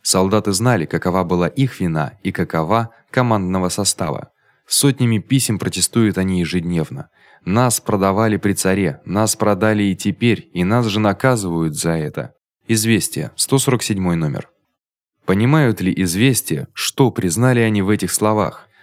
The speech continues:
Понимают ли они, что эти слова являются полным оправданием тактики большевиков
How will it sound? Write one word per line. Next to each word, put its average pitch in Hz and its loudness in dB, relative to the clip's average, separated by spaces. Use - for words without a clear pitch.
Понимают 104 2
ли 80 -2
они, 67 -4
что - 0
эти 101 0
слова 101 2
являются 95 2
полным 117 0
оправданием 95 0
тактики 85 -4
большевиков 76 -2